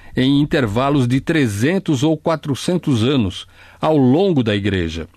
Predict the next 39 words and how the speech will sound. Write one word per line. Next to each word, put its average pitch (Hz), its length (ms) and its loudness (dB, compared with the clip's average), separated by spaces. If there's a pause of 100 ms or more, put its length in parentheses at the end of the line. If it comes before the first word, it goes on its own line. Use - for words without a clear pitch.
(500)
Mas 165 220 0
ao 214 80 2
fazer 127 320 0
isso, 123 300 -2
você 117 320 0
vê, 110 340 0 (380)
eles 139 320 2
estão 156 360 0
se 151 300 0
colocando 170 760 0
em 156 180 2
uma 165 140 0
tradição 156 640 0
herética. 120 640 -4 (280)
Eles 113 280 2
estão 143 340 0
dizendo, 101 560 0 (240)
"Nosso 135 480 2
movimento 117 640 0 (220)
faz - 380 -4
parte 139 460 -2
da 123 200 0
heresia 135 680 2
da 143 160 0
igreja 110 560 0
há 151 100 -2
anos." 120 560 0 (220)
E 156 80 2
não 180 240 2
tenho 165 300 0
certeza 117 720 0
de 117 100 0
que 160 380 -2
é 151 100 2
isso 160 400 2
que 104 120 -2
eles 101 180 -2
querem 113 320 0
dizer. 98 480 0